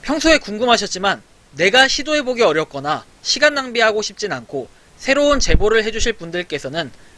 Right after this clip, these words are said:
아래의 주소로 메일을 보내주시면 제가 해결해드리겠습니다. 그리고 단톡방은 유튜브 검색창에 소통 창구를 개설했습니다. 검색해주시면 자세한 안내가 나오니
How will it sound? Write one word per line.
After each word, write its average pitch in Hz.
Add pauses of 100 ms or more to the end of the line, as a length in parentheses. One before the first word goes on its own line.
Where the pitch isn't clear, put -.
아래의 214
주소로 180
메일을 156
보내주시면 143 (340)
제가 165
해결해드리겠습니다. 180 (480)
그리고 220 (160)
단톡방은 165 (360)
유튜브 233
검색창에 170
소통 285
창구를 214
개설했습니다. 147 (240)
검색해주시면 147 (240)
자세한 165
안내가 151
나오니 123